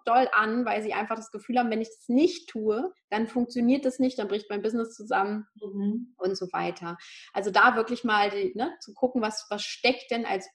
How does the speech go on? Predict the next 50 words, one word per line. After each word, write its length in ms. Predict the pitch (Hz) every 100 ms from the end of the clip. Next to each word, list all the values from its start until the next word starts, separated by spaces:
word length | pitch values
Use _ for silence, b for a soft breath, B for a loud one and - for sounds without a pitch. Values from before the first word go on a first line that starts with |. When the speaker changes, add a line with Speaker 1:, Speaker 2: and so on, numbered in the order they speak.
| -
Speaker 1:
Ursache 560 | 254 269 208 214 220
dahinter? 680 | 196 196 196 220 247 285 370 - _ b b b b
Und 120 | 208 202
das 220 | 269 -
kann 220 | 285 277
schon 200 | 269 247
manchmal 400 | 226 254 254 220
sehr, 540 | 202 214 220 214 214 -
äh, 320 | 202 196 185
intensiv 500 | 208 208 185 226 233
auch 160 | 247 247
sein. 380 | - 214 254 254
Also 220 | 208 196
wirklich, 340 | 196 226 -
das 140 | 185 -
kann 180 | 247 247
bis 140 | 254
in 80 | 277
die 80 | -
Kindheit 340 | 262 330 254
ja 120 | 185
zurückgehen, 600 | - 180 196 - 190 294
ne? 160 | 202 262
Dass 160 | 220 220
man 120 | 196
Speaker 2:
Ja. 60 |
Speaker 1:
irgendwie 180 | 202 214
merkt, 260 | 202 196 202
das 140 | 190
habe 120 | 196
ich 100 | 208
von 120 | - 196
meinen 120 | 185
Eltern 280 | 226 294 202
übernommen, 400 | 185 185 180 180
die 100 | 185
waren 160 | 190
auch 180 | 190 294
so. 420 | - 190 202 392 - 202
Speaker 2:
Mhm. 420 | 202 202 185 185
Speaker 1:
Ähm, 480 | 208 208 208 208 202 - -
also 220 | 202 202
dass, 220 | 208 208
dass 200 | 214 208
wir 100 | 202
da 200 | 202 208
eben 360 | 196 208 202 196
wirklich 280 | 202 202 -
gut 180 | 208 202
hingucken. 800 | 240 285 294 285 - 269 285